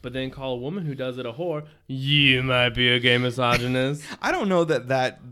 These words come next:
Speaker 2: kind of stand-up routine would really sell as well as Jeff
Speaker 1: Mm,
Speaker 2: Foxworthy's "You might be a
Speaker 1: no,
Speaker 2: redneck if."
Speaker 1: no, I don't think it would either.
Speaker 2: No, I don't know. We can try. We can see if Logo will give us a special.
Speaker 1: Don't sue us, Jeff.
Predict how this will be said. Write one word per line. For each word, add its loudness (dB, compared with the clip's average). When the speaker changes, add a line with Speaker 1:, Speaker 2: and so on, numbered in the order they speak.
Speaker 2:
kind -4
of -6
stand-up -6
routine -6
would -8
really -8
sell -6
as -6
well -6
as -4
Jeff -6
Speaker 1:
Mm, -6
Speaker 2:
Foxworthy's -2
"You -6
might -4
be -4
a -2
Speaker 1:
no, -4
Speaker 2:
redneck -6
if." -8
Speaker 1:
no, -10
I -10
don't -10
think -10
it -10
would -10
either. -4
Speaker 2:
No, -6
I -4
don't 0
know. -2
We -4
can -10
try. -10
We -16
can -14
see -2
if -2
Logo 2
will 0
give -6
us -6
a -12
special. -8
Speaker 1:
Don't -2
sue -8
us, -10
Jeff. -12